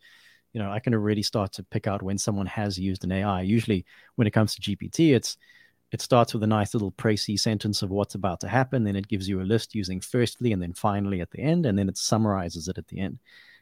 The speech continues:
And if you see that structure, which is kind of like a classic, you know, university taught structure,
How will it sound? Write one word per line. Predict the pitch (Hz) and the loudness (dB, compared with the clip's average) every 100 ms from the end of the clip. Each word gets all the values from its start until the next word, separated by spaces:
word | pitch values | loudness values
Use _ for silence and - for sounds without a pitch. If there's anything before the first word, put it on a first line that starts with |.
| _ | _
And | 113 | -2
if | 107 | 2
you | 127 | 4
see | 175 | 6
that | 147 127 | 8 6
structure, | - 185 - - 107 | 4 2 4 4 4
which | 104 - | 4 0
is | 110 | 0
kind | - 117 | 2 2
of | |
like | 104 - | 2 -4
a | |
classic, | - - 127 - 101 - _ _ _ _ _ _ _ - | -2 2 2 2 -2 -4 _ _ _ _ _ _ _ 4
you | 117 | 4
know, | 95 85 - | 4 -2 -6
university | 120 117 107 113 - 101 | 2 4 6 4 2 -2
taught | - 117 104 | 0 0 0
structure, | - 113 - 87 95 | 4 4 4 -2 -4